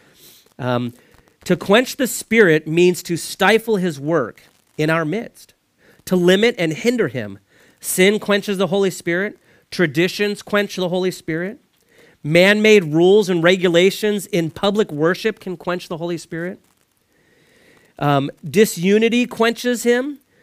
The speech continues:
Someone has said that cold looks and contemptuous words, silence, studied disregard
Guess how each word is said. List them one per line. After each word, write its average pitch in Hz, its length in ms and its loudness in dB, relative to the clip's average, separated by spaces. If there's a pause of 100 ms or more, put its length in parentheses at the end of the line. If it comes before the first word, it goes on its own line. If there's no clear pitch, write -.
(580)
Someone 226 440 2
has 214 200 0
said 214 400 2
that 151 160 -2
cold 214 320 0
looks 185 400 -4
and 127 160 -8
contemptuous 185 800 -6
words, 190 560 -6 (380)
silence, 202 880 -4 (480)
studied 208 760 2
disregard 196 880 0